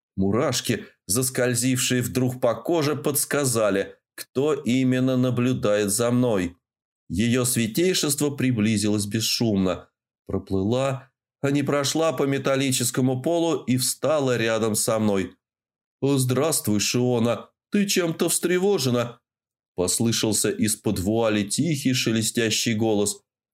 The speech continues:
«Это из-за твоего жениха?» «О нем по-прежнему нет никаких известий», поклонившись провидице, ответила с грустью. «Их обязательно найдут. Нужно просто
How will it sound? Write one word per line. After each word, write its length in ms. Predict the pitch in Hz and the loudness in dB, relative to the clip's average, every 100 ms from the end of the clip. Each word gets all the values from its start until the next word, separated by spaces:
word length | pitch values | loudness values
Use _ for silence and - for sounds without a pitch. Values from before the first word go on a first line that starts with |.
| _ | _
«Это 260 | 185 165 170 | -4 -2 0
из-за 380 | 175 156 151 147 | 0 0 0 -2
твоего 440 | 147 151 143 147 | 0 0 2 2
жениха?» 720 | 131 139 139 143 - 185 185 _ _ _ _ _ _ _ _ _ _ _ - | 2 2 0 -2 -2 -2 -2 _ _ _ _ _ _ _ _ _ _ _ -4
«О 100 | 131 | -2
нем 200 | 147 135 | 0 0
по-прежнему 600 | 131 135 180 170 151 156 | -2 0 0 0 0 2
нет 240 | 160 139 | 2 0
никаких 540 | 156 147 147 131 139 127 | 0 0 -2 0 0 0
известий», 840 | 110 110 117 113 - 98 90 - _ _ _ - | 0 0 2 0 0 0 -2 -4 _ _ _ -6
поклонившись 800 | 92 - 92 107 123 123 107 - | -4 0 0 2 0 0 -2 -2
провидице, 880 | 110 113 143 156 151 139 143 143 - | -2 0 0 0 -2 -2 -4 -6 -6
ответила 600 | 185 135 131 131 107 107 | -4 0 0 0 0 0
с 80 | 95 | 0
грустью. 640 | 104 107 98 - 90 - _ _ _ _ - | 0 2 0 -2 -4 -8 _ _ _ _ -2
«Их 220 | 180 160 | 0 0
обязательно 840 | 151 156 147 175 180 - 123 123 | 0 0 0 0 0 0 0 2
найдут. 600 | 123 127 120 107 107 101 - _ _ _ | 2 0 0 0 0 -2 -8 _ _ _
Нужно 300 | 185 185 185 | 0 0 0
просто 540 | 185 202 214 208 202 | 0 0 0 0 -4